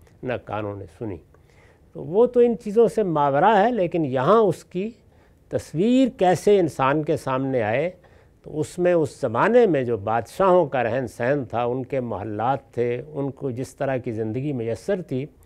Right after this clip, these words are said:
उसकी एक तस्वीर खींच दी गई है कि ये सब हम दे देंगे। ये खारिज है, लेकिन यहाँ बातिन को ज़्यादा मौजू बनाया है,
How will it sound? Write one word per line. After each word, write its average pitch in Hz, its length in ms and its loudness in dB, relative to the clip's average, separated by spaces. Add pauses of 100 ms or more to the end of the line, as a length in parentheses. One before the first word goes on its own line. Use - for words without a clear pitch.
(340)
उसकी - 360 -2
एक 120 220 -2
तस्वीर 123 340 -6
खींच 101 260 -8
दी 127 160 -6
गई 123 200 -4
है 135 140 -4
कि 123 120 -10
ये 117 160 -6
सब 180 240 -2
हम 110 160 -4
दे 120 180 0
देंगे। 90 240 -6 (640)
ये 214 140 4
खारिज 156 460 6
है, 85 180 -8 (960)
लेकिन 160 440 0 (280)
यहाँ 135 280 2 (640)
बातिन 175 680 4
को 190 200 0
ज़्यादा 139 500 0
मौजू 113 340 -4
बनाया 92 300 -10
है, 92 160 -20